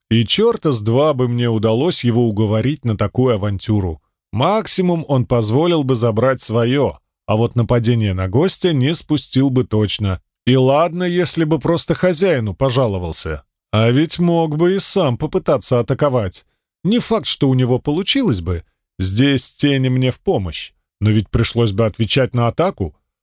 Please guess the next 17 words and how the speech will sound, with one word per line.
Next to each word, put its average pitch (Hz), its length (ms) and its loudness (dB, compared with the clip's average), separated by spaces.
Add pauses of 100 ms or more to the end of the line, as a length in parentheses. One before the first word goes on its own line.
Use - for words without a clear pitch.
(320)
А 143 120 2
уничтожать 160 760 0
хранителя 131 560 0
владения 120 540 0
мне, 117 200 2
честно 170 460 -2
говоря, 127 400 2
совсем 131 520 -2
не 98 80 0
хочется. - 640 -4 (400)
И 113 80 4
дело 143 220 4
не 143 120 2
в - 80 -4
пресловутой 151 640 0
возможности 120 920 0 (140)
потемнеть, 120 880 -2